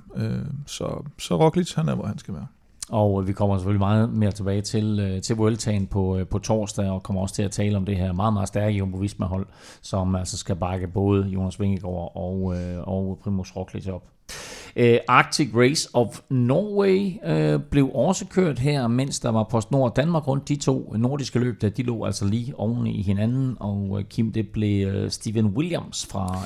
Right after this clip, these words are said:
Speaker 2: Israel Premier Tech, der vandt.
Speaker 1: Ja, og jeg synes, hvis man kigger sådan på de, de forrige års resultatlister, sådan, jeg synes også, det plejer at være lidt stærkere besat. De har måske haft lidt de samme problemer som, som Danmark rundt, og, og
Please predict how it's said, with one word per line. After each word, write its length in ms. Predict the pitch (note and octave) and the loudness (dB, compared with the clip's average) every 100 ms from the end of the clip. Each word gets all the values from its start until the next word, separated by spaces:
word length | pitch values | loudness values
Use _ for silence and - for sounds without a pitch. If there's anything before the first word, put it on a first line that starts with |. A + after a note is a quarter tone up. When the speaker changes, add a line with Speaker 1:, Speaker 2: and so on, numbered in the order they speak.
| - | -6
Speaker 2:
Israel 260 | A2+ A2 | -4 -4
Premier 280 | G2 D3+ C3+ | 0 0 0
Tech, 220 | G#2 G2 | -4 -6
der 80 | - | -4
vandt. 300 | F2+ - - | -4 -4 -8
Speaker 1:
Ja, 300 | - B2 B2+ | -10 -8 -6
og 60 | C3 | -4
jeg 80 | C3 | 0
synes, 280 | - E3 D#3 | 6 8 8
hvis 160 | E3 E3 | 4 4
man 120 | C3 | 0
kigger 300 | - C#3+ D3 | 2 4 4
sådan 260 | C3+ B2+ | 2 0
på 160 | B2 B2+ | 2 2
de, 340 | B2 A#2+ A2+ G2+ - | 2 2 0 -2 -4
de 100 | A#2+ | -2
forrige 340 | - A#2 B2+ | 0 4 6
års 220 | B2 B2 C3 | 4 2 -2
resultatlister, 840 | A#2+ C#3 - A#2+ B2 B2 C#3 B2 | -2 -2 0 0 2 0 0 -2
sådan, 180 | A#2+ A#2+ | -2 0
jeg 80 | B2 | 4
synes 260 | D#3+ C#3 | 6 8
også, 140 | D3 - | 6 6
det 100 | C#3 | 0
plejer 260 | C3+ A#2+ B2 | 2 4 4
at 60 | |
være 100 | A#2+ | 4
lidt 140 | A#2 B2+ | 2 0
stærkere 360 | B2 A#2+ B2+ | 0 0 -2
besat. 440 | C3 - A#2+ A#2+ - | -4 -2 0 0 2
De 60 | |
har 60 | B2 | 2
måske 260 | C3 - | 2 0
haft 240 | A#2 B2+ - | 0 2 0
lidt 180 | A#2+ C3+ | 0 -2
de 40 | |
samme 280 | - A#2 B2 | 0 2 0
problemer 440 | C#3 B2 A#2+ B2+ | 0 0 2 0
som, 280 | - B2 B2 | 0 0 0
som 160 | - A#2+ | -2 0
Danmark 360 | A#2 A#2+ B2+ | 0 0 -2
rundt, 320 | A#2+ A#2+ - A#2 | -2 -2 -2 -2
og, 200 | A#2 - | -2 -2
og 160 | A2+ | -4